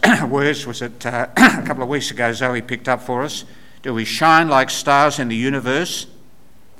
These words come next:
exhibiting the wonder of God's transforming power in our lives? And we close with those words, "Do everything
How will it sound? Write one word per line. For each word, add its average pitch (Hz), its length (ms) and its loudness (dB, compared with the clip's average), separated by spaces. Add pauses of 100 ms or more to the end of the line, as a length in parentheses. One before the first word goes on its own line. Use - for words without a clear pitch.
(1300)
exhibiting 139 480 -2
the 113 80 -2
wonder 131 380 0
of 101 100 -10
God's 120 480 -4 (200)
transforming 120 640 -6
power 123 380 -2
in 113 100 -4
our 107 140 -4
lives? 131 580 -4 (1000)
And 98 120 -12
we 104 80 -10
close 123 400 -2
with 110 140 -8
those 110 260 -4
words, 110 340 -6
"Do - 220 -6
everything 156 720 -6